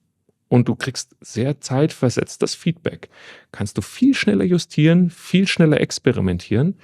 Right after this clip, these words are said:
und wir kommen aus so einem richtig oder falsch Modus hin zu einem,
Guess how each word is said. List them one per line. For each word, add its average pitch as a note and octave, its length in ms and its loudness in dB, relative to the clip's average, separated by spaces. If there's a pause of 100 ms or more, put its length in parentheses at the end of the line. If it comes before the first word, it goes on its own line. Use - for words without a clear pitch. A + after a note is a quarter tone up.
(400)
und B2+ 460 4
wir G#2+ 100 2
kommen D#3+ 360 2
aus - 260 -2
so B2+ 80 2
einem A#2+ 300 0 (560)
richtig C#3 460 -4
oder A#2 180 4
falsch A3 420 0
Modus A2 320 2
hin D#3 200 4
zu E3 120 0
einem, D3+ 220 4